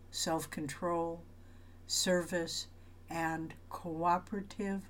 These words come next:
obedience. Cooperative obedience, he wrote, means intelligent, creative participation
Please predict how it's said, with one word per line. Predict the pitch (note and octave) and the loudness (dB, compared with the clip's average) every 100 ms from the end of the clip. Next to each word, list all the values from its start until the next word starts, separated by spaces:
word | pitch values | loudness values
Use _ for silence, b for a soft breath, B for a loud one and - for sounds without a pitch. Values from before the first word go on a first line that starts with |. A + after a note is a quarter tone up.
| - | -2
obedience. | F#3 F3+ - F3 D3 D3+ C3+ C#3+ - - - - - - - - B B B B B B | 0 0 0 -2 0 -2 -2 -6 -6 -6 -6 -10 -18 -18 -18 -18 B B B B B B
Cooperative | - F#3+ F#3+ F#3+ - G#3 - G3+ | 0 8 10 10 8 2 2 2
obedience, | G#3 F#3+ G3+ G3 G3 G3+ G3 | 2 2 2 4 4 2 0
he | - G3+ | -2 0
wrote, | F3+ E3+ D#3+ D#3+ - B B B B B B | 2 2 2 -2 -10 B B B B B B
means | F#3+ F#3 F3+ B3 | 2 4 4 2
intelligent, | C4+ F#3 - - G3 G3+ G3+ - G#3 G#3 - | 0 -2 -4 -2 0 0 0 -2 -2 -2 -8
creative | - E3+ E3+ E3 F3 F#3+ F3+ - | -8 -2 0 2 2 0 -2 -2
participation | F#3 E3 - F3+ G3+ - F3+ E3 C#3+ - | -2 -2 -2 -2 -2 -4 -4 -4 -4 -8